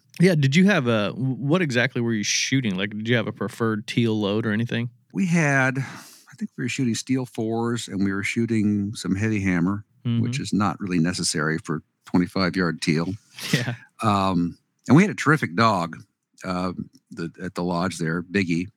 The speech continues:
Speaker 2: uh, and we lost very few ducks.
Speaker 1: Yeah.
Speaker 2: Um, you know, we,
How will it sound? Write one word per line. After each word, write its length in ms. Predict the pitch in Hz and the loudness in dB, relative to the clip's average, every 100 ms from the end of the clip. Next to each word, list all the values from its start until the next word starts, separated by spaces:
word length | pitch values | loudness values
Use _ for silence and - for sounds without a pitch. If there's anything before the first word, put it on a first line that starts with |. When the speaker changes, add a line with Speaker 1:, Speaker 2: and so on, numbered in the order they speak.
| _ - - | _ -20 -8
Speaker 2:
uh, 480 | 98 98 98 90 90 | -2 0 0 -2 -2
and 300 | 104 98 95 - - - _ | 2 2 2 -4 -20 -20 _
we 80 | 135 | 2
lost 260 | 143 131 - | 4 2 0
very 220 | 104 92 | 0 0
few 160 | - | -2
ducks. 480 | 65 64 - - - | -6 -8 -10 -10 -6
Speaker 1:
Yeah. 260 | 113 104 80 | -4 -2 -4
Speaker 2:
Um, 360 | 65 57 90 - _ _ - | -10 -14 -16 -20 _ _ -16
you 100 | 78 | -14
know, 80 | 73 | -10
we, 380 | 80 80 73 | -8 -8 -8